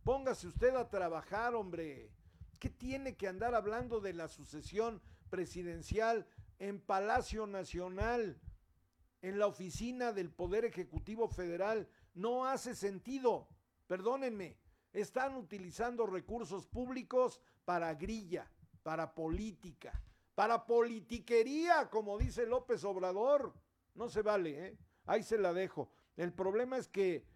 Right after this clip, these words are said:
pues sí, como dice, este, Adolfo Flores, ¿no? Y seguramente me está escuchando, el problema es nuestra ignorancia. Decimos, ah, pues no pasa nada, pues están hablando de política,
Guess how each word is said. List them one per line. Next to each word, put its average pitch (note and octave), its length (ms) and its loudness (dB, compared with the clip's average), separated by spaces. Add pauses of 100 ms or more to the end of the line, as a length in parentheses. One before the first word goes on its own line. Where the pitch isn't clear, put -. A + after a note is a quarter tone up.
(260)
pues F3 160 0
sí, C#4 240 -4
como F#3+ 300 -2
dice, F#3+ 580 0
este, E3 380 -6
Adolfo F3+ 400 -2
Flores, G#3 420 2
¿no? G#3 240 -4
Y G3+ 80 -10
seguramente F#3+ 800 -2 (300)
me D#3 80 -6
está G3+ 220 -2
escuchando, G3 720 -2 (160)
el F3+ 140 -6
problema A3+ 360 2
es A#3+ 100 -6
nuestra F#3 380 -4
ignorancia. E3 800 -6 (1200)
Decimos, A3 360 -6
ah, D#4 220 2
pues C4 140 -12
no D4+ 180 -4
pasa A3 320 2
nada, G#3 480 -4
pues - 120 -20
están G#3+ 240 -8
hablando G3+ 260 -6
de F3 80 -6
política, D3+ 640 -10